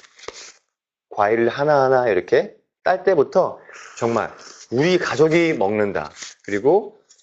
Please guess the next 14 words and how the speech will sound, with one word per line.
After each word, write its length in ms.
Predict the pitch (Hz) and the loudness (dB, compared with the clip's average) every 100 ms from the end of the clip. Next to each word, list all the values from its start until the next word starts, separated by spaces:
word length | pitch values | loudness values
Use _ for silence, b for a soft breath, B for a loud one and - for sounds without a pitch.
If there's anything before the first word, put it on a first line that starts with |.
| _ - | _ -6
우리 240 | 113 127 | 0 0
제사상에 440 | 120 110 131 139 139 | 2 0 2 2 2
올리는 360 | 113 113 117 | 2 2 0
조상님들이, 520 | 110 - 127 131 123 120 | -2 0 0 2 0 -2
조상님들이 580 | - 175 208 170 131 | -4 0 2 2 0
드신다는 420 | 104 104 117 107 101 | 0 -2 0 0 0
마음으로 580 | 90 85 101 143 98 B B B B | -2 0 2 2 0 B B B B
정말 160 | 101 90 | -8 -4
하나하나 640 | - 240 214 156 117 82 | 0 2 2 0 -4 -8
정성스럽게 640 | - 131 165 185 170 139 95 | -4 0 2 2 2 2 -2
다 120 | - | -4
땄거든요. 600 | 107 - 98 87 104 156 - | -6 -2 -2 -2 -6 -8 -10
그래서 160 | 127 | -6
보시면 500 | 117 110 151 170 - | -4 0 2 2 -2